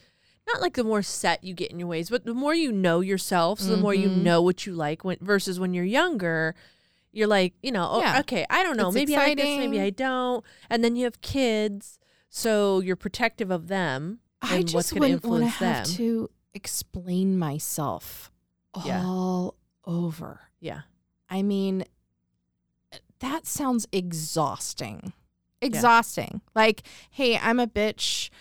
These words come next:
Speaker 2: with these things, and "Hey, I don't do well with this," or, "This is the stuff that makes me laugh. This is the stuff that's gonna piss me off.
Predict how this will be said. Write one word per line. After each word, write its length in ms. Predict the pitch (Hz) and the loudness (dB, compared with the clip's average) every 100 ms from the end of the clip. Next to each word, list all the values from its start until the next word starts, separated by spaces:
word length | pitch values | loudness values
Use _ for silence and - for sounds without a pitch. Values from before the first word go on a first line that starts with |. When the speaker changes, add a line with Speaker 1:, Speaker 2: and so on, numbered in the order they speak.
| - _ | -20 _
Speaker 2:
with 180 | 180 175 | -6 -4
these 340 | 196 220 226 | -4 -4 -4
things, 800 | - 220 208 208 208 208 214 - - - | -2 0 0 0 0 -2 -2 -6 -10 0
and 500 | 202 196 190 185 - _ _ | 2 4 2 -2 -6 _ _
"Hey, 640 | - 247 226 220 214 208 196 - | -4 0 2 2 2 2 0 0
I 160 | 196 | 0
don't 320 | 202 214 220 190 | 2 0 0 -4
do 180 | 220 226 | -4 0
well 280 | 202 190 190 | 2 4 2
with 240 | 180 180 | 0 0
this," 600 | 208 196 180 202 - - - | 2 4 4 2 -4 -10 -10
or, 380 | 208 196 185 180 - | -4 2 2 2 -2
"This 360 | 190 214 415 | -2 0 0
is 100 | 349 | -2
the 120 | 226 208 | -4 -6
stuff 260 | - 208 | 0 0
that 140 | - 185 | 0 -2
makes 260 | 180 - | -4 -2
me 120 | 185 | -2
laugh. 420 | 170 151 156 170 - | 0 2 2 0 -6
This 180 | 311 294 | -8 -8
is 100 | 214 | -8
the 100 | 175 | -8
stuff 280 | - 151 - | -4 -4 -4
that's 180 | - - | -14 -10
gonna 220 | 156 139 | -6 -6
piss 300 | - 147 - | -8 -10 -8
me 120 | 139 | -6
off. 320 | 127 160 165 | -4 -6 -8